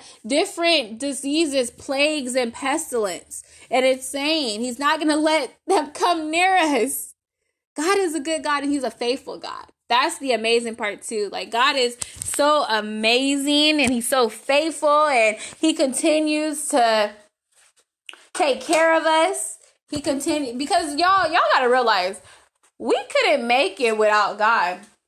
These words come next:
I'm sorry, like, y'all, like, wake up and look at everything that goes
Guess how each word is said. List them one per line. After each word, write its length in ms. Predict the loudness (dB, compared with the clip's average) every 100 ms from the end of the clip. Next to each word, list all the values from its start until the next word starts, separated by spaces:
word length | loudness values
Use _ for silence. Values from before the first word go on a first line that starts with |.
| _ 0
I'm 240 | 0 0
sorry, 500 | 0 2 2 0 0
like, 440 | 2 2 2 -2 -10 _ -20 -20 -20 _ _ _ _ _ -20 -20 -20 _ _ _ _ -16 -2
y'all, 480 | 2 2 4 2
like, 180 | 2 2 2 2
wake 220 | 2 0 0 2
up 340 | 2 2 -2 -2
and 380 | 0 0 -2 0
look 320 | 0 0 -2
at 300 | 0 0 -2 -8 -4
everything 560 | -2 -2 -2 0 2
that 220 | 2 2
goes 280 | 2 2 0